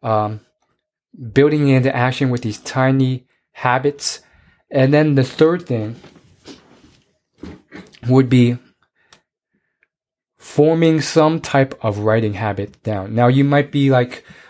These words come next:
"I don't like writing it." Well, you can also type it. What I want you to do is to record it in some form or other. Uh, you can even, if you're really lazy, you can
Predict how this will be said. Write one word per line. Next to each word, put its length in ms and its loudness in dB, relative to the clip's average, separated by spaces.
"I 140 -2
don't 120 -2
like 200 0
writing 300 0
it." 140 -2
Well, 180 6
you 120 2
can 180 2
also 280 2
type 340 -6
it. 180 -14
What 400 2
I 200 4
want 280 0
you 80 -2
to 80 2
do 300 2
is 260 0
to 180 -2
record 720 2
it 180 2
in 220 0
some 440 0
form 380 0
or 160 0
other. 280 -2
Uh, 360 -2
you 160 2
can 280 0
even, 640 2
if 140 0
you're 100 4
really 400 4
lazy, 580 -4
you 180 4
can 720 2